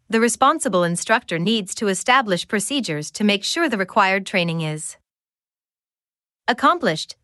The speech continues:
since he or she certifies learner competency at the end of the course. Models, mock-ups, and cutaways. Models, mock-ups,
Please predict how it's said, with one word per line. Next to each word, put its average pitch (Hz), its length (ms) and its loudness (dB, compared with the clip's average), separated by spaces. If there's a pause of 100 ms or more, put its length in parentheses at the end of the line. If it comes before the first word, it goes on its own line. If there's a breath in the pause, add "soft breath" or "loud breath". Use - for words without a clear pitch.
since 320 340 -2
he 247 180 2
or 202 120 2
she 233 180 -4
certifies 214 640 2
learner 220 280 2
competency 175 800 -2
at 190 120 -2
the 208 140 -4
end 190 180 0
of 202 100 -4
the 233 80 -4
course. 156 500 -2 (1160)
Models, 233 540 2 (120)
mock-ups, 240 720 0
and 233 160 0
cutaways. 202 680 0 (1200)
Models, 175 520 2 (100)
mock-ups, 220 600 0